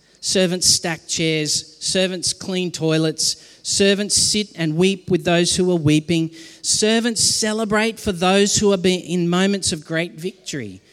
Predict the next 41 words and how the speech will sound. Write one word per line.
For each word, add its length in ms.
Servant 640
living 460
is 180
a 80
daily 560
life 400
of 220
intimate 460
conversation 800
and 120
obedience 680
to 100
the 100
Holy 300
Spirit 500
to 80
make 240
us 200
more 400
alive 680
in 200
Jesus. 640
And 100
even 220
as 160
Jesus 440
said, 200
"I 140
can 180
only 320
do 220
what 100
I 60
see 300
my 180
Father 420
doing." 500
Let 200
our 220
experience 800
be 540